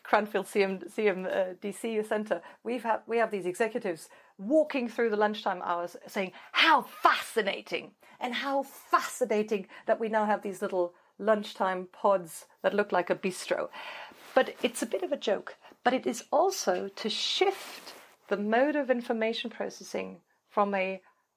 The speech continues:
intellectual, must find solution mode to a mode of delight.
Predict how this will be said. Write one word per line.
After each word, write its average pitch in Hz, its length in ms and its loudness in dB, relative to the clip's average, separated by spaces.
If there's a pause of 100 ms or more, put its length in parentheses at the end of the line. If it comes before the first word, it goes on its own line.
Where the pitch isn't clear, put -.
(480)
intellectual, 233 1080 4
must 196 560 2
find 202 400 0
solution 214 580 -6
mode 277 320 -2 (440)
to - 200 -2
a 214 40 0
mode 220 400 2
of 208 340 -2 (480)
delight. 180 720 2